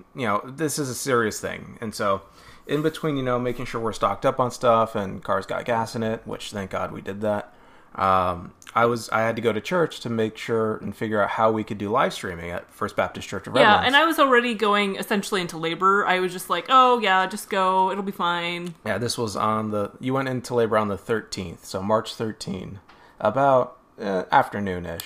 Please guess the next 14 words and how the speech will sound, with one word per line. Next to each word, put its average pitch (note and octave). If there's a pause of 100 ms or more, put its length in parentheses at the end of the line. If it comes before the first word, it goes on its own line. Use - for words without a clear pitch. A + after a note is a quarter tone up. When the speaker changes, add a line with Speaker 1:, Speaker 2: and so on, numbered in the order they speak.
(100)
Speaker 2:
Uh, B3+
Speaker 1:
time. -
Speaker 2:
four C#4
thirty, A#3
I A3
think D4+
four A#3+
thirty G#3
is F#3+
when F#3
I F3
started F3
to -
actually, D#3